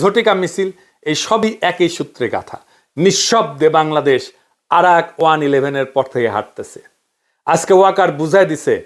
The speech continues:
প্রফেসর ইউনূসের সরকার সে তোদে না। আর তার এটা বুঝাইতে নূরকে স্যাক্রিফাইস করতে হয়েছে। একজনকে পিটাইতে হইতো রাজনৈতিক নেতা, গুরুত্বপূর্ণ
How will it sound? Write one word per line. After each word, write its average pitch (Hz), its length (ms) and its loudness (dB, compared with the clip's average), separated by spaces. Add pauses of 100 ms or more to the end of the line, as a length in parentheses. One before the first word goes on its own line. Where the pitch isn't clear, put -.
(280)
প্রফেসর 156 360 2
ইউনূসের 156 400 0 (120)
সরকার 135 340 0 (320)
সে 123 100 0 (220)
তোদে 143 260 4
না। 80 60 -12 (800)
আর 131 100 -2 (120)
তার 175 200 4 (260)
এটা 185 200 2
বুঝাইতে 254 380 2 (460)
নূরকে 180 400 0 (100)
স্যাক্রিফাইস 127 500 -2
করতে - 240 -12
হয়েছে। - 220 -20 (760)
একজনকে 180 560 2
পিটাইতে 175 380 2
হইতো 151 180 2 (120)
রাজনৈতিক 139 500 -2
নেতা, 131 200 -4 (880)
গুরুত্বপূর্ণ 165 540 2